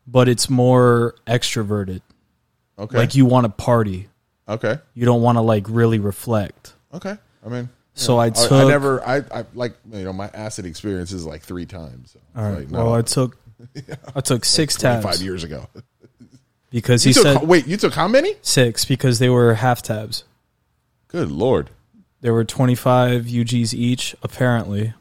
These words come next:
Speaker 1: but they definitely weren't. And I remember we were sitting there, and I was making music, and I got so absorbed into the computer that I started fearing my own voice.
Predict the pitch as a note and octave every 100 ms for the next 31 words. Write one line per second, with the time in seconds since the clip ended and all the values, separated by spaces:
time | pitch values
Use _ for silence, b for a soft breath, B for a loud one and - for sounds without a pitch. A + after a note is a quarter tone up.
0 | - A2 G2 G#2+ A2+ A2 A2 G#2 G#2 G#2+
1 | D3 D3 _ _ _ _ _ A#2 A#2 A#2+
2 | A#2 A#2+ B2 B2 A#2 A#2 - _ _ _
3 | _ _ - B2+ A#2+ A2+ - D#3 D#3 B2
4 | A2+ A2 A2+ _ _ A#2 A2 G2+ B2 A#2+
5 | A#2+ A2 A2+ C3+ A#2 G#2 G2 - _ A#2
6 | A2+ A2 A#2 A2+ - - - - B2 B2
7 | B2+ - A2+ G#2+ A#2 A2+ B2 A#2+ - A2+
8 | A2 A2 A2+ G2 - A#2 C3 C#3+ A#2 G#2
9 | - A#2+ A2+ G2+ - - B2+ B2+ B2+ A#2
10 | A2 G#2+ A2+ G#2 G#2+ A2 B2 E3 - -